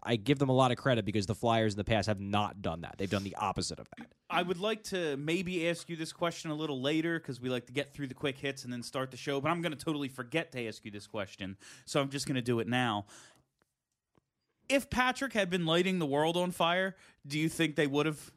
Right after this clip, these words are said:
Speaker 2: maybe rushed him? The fact that he wasn't killing it when he got hurt, they're like, "All right, take your time, kid." Like, yes, we need secondary scoring, absolutely, but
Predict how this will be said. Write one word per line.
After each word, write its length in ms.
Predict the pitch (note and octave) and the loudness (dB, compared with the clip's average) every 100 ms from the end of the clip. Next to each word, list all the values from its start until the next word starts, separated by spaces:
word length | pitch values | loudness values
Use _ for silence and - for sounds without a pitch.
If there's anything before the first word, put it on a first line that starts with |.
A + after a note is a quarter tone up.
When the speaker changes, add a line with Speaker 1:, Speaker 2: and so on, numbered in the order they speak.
| - | -4
Speaker 2:
maybe 280 | C#3 C#3+ C#3+ | 2 2 2
rushed 300 | D3 C#3+ - | 2 0 -2
him? 140 | D3+ | 0
The 80 | C3 | 0
fact 340 | - D3 D3 - | 0 0 0 -2
that 140 | D3 | -4
he 120 | D#3 | -6
wasn't 540 | C3+ C#3 C#3+ D3 C3+ - | 0 2 2 0 -4 -6
killing 440 | - D#3+ E3+ F#3 | 0 2 4 2
it 200 | F#3+ - - - | 2 -2 -14 -2
when 120 | C#3 | 2
he 100 | D#3+ | 4
got 240 | D#3+ E3 D3+ | 4 2 2
hurt, 280 | E3+ F3+ E3 | 0 0 -2
they're 100 | D#3 | -2
like, 200 | E3 F3 | -2 0
"All 80 | |
right, 200 | F3 C3+ | 0 0
take 220 | C#3 E3 D3+ | -4 -6 -6
your 60 | |
time, 280 | B2+ A2+ G#2 | -4 -4 -4
kid." 280 | G#2 A2 A2 | -2 -2 0
Like, 180 | A2+ - - - | -2 -4 -16 2
yes, 400 | B3 G3 - - | 2 2 -2 -6
we 180 | F#3+ A3 | 2 6
need 220 | G#3+ G3+ | 8 6
secondary 540 | A#3+ G#3+ F#3 F3 D3 | 2 2 4 4 4
scoring, 480 | C3 - C#4 E3+ D3 | 0 2 2 2 2
absolutely, 580 | D3 - D3+ G#3 C#3+ C3+ | 0 0 0 2 4 2
but 220 | B2+ C3+ | 2 0